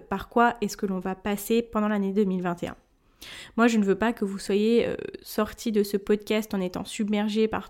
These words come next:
tout ce qu'il y a à faire, mais plutôt que vous ayez un épisode qui puisse être comme un guide avec,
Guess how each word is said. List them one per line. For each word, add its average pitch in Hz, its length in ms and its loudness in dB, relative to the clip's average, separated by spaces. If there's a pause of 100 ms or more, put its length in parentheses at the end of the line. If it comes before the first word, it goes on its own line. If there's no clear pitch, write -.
tout - 120 -4
ce 208 80 -6
qu'il - 140 -6
y 202 100 -4
a 190 80 -2
à 196 60 -4
faire, 214 320 2 (120)
mais 240 120 8
plutôt 247 300 0
que 262 120 4
vous 214 300 2
ayez 226 420 4
un 202 140 2
épisode 226 640 4
qui - 200 -10
puisse 254 280 -2
être 226 180 -2
comme 220 220 2
un 190 180 2
guide 214 520 4
avec, 214 420 2